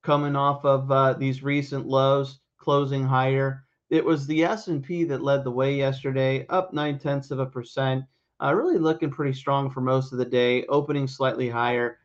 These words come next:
not making new lows here in this, uh, recent move lower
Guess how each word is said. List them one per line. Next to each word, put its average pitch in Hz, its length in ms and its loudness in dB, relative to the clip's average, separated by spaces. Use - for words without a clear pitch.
not 139 300 0
making 127 440 -2
new 131 200 2
lows 123 340 2
here 123 240 -2
in 120 120 -2
this, 117 360 -6
uh, 123 140 0
recent 120 340 -2
move 120 200 -2
lower 120 460 2